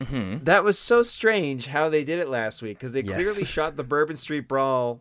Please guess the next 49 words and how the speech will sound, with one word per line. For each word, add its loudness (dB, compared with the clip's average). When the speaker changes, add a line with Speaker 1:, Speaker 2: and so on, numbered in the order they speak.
Speaker 2:
like, -4
on -4
SmackDown -4
in -8
front -4
of -6
a -4
full 2
crowd. -2
Like, -8
it -6
wasn't -8
before -6
the -12
doors -4
open. -4
What, -6
Speaker 1:
Yeah. -6
Speaker 2:
like, -4
did -2
they 0
just -4
shoot -8
that 0
segment -4
and -10
be -4
like, -4
"This -10
is -10
a -8
mess. -6
We -8
have -6
to -16
fix -10
it -10
in -10
editing, -4
so -10
we'll -4
make -8
a -10
little -8
video -6
thing -10
out -6
of -8
it -8